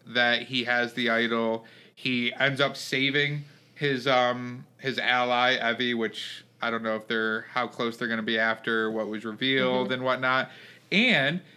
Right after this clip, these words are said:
Speaker 1: he didn't even have to use the idol. He held steadfast. He goes, "Don't use the idol. Don't use," well, Evie was begging Tiffany to use it. And then she's like, "It's not mine. Xander, what do you want to do?" And he's just like, "Don't use it.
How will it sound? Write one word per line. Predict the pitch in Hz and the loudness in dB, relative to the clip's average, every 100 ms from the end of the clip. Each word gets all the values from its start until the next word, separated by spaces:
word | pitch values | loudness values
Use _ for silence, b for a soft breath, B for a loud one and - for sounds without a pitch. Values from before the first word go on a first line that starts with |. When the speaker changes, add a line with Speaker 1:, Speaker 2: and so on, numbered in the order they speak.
| b | b
Speaker 1:
he | - 208 | -4 0
didn't | 180 180 | 2 2
even | 175 170 | 0 0
have | 175 165 | 0 0
to | 180 | -2
use | 175 165 | -2 0
the | 175 | 0
idol. | 180 220 131 104 - _ _ - | 2 2 0 -4 -12 _ _ -10
He | - 180 | -2 -2
held | - 175 202 196 175 - | 2 2 4 2 -2 -6
steadfast. | - - 202 208 151 135 139 | -8 2 2 4 4 2 2
He | |
goes, | 120 117 B B - | 0 -2 B B -2
"Don't | 135 151 | 0 0
use | 131 135 | -2 -2
the | 143 | 2
idol. | 123 123 120 120 | 2 4 0 -2
Don't | 131 127 117 | -2 -2 0
use," | 120 117 117 - - | -2 -2 -4 -18 -8
well, | 131 135 131 139 | 0 0 0 0
Evie | 147 160 | 2 2
was | 127 120 - - - - | 0 -2 -10 -20 -20 -2
begging | 151 196 175 135 117 110 b b - | 4 4 4 2 0 -4 b b -2
Tiffany | 160 156 160 147 | -2 0 0 0
to | 131 | 0
use | 120 147 190 143 | 0 0 0 2
it. | 117 107 B B B - | 2 0 B B B -4
And | 135 139 | 0 2
then | 135 131 127 127 - | 4 4 2 -2 -6
she's | 139 | -2
like, | 127 117 | 0 0
"It's | 127 139 | -2 2
not | 147 143 | 2 4
mine. | 143 135 107 101 - - | 2 4 2 -4 -12 -14
Xander, | 117 123 135 135 | -6 -4 0 2
what | 127 | 2
do | 127 | 2
you | |
want | 127 123 | 2 0
to | |
do?" | 123 131 113 | 0 2 2
And | 113 | -2
he's | 113 | -8
just | 123 117 | -8 -4
like, | 107 - | -6 -4
"Don't | 131 156 | -4 -2
use | 151 139 | -2 0
it. | 143 131 | -2 -2